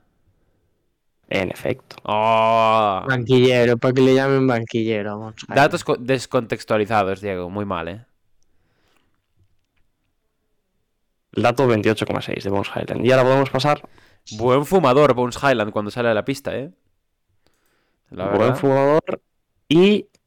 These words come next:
Speaker 1: mal defensor.
Speaker 2: ¡Hala!
Speaker 3: Vale, venga, bien.
Speaker 2: <laughs>
Speaker 1: Su defensive rating, obviamente es el bufón de la estadística del defensive rating,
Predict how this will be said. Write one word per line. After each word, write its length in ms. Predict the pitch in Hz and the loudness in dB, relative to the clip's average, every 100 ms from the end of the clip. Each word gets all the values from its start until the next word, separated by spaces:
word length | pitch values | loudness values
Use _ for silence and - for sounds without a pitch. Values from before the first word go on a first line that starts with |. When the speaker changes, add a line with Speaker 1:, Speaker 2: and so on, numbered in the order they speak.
| _ _ _ _ _ _ | _ _ _ _ _ _
Speaker 1:
mal 480 | 113 107 107 123 165 | -4 0 2 4 6
defensor. 400 | 165 156 143 - - - _ _ _ | 4 4 0 -2 -8 -18 _ _ _
Speaker 2:
¡Hala! 1200 | - 135 123 123 123 117 117 117 113 113 113 110 127 - | -2 2 4 4 4 2 2 2 4 4 2 2 -2 -2
Speaker 3:
Vale, 100 | 202 139 | -2 0
venga, 440 | 165 160 123 180 127 | 0 0 0 0 0
bien. 720 | 143 143 139 135 123 117 113 - - - - | 0 -2 -2 -2 -2 -4 -4 -4 -6 -12 -18
Speaker 2:
<laughs> 420 | - - - - | -20 -20 -20 -2
Speaker 1:
Su 460 | - 143 151 156 - | 2 6 6 4 0
defensive 600 | 131 143 185 185 175 156 | 0 2 4 2 4 2
rating, 500 | 160 170 165 165 165 - - | 4 4 6 4 4 -2 -4
obviamente 460 | 113 110 117 120 107 | 0 2 2 0 0
es 80 | 117 | -2
el 80 | 113 | -2
bufón 640 | 101 127 117 110 107 110 | 0 2 2 0 -6 0
de 760 | 104 104 101 104 101 101 101 101 | 2 4 2 0 -2 -4 -4 -4
la 100 | 107 | -2
estadística 500 | - 117 - - 104 | 0 0 0 0 0
del 100 | 113 | 0
defensive 360 | 127 120 123 123 | 0 0 2 2
rating, 340 | 135 139 | 2 2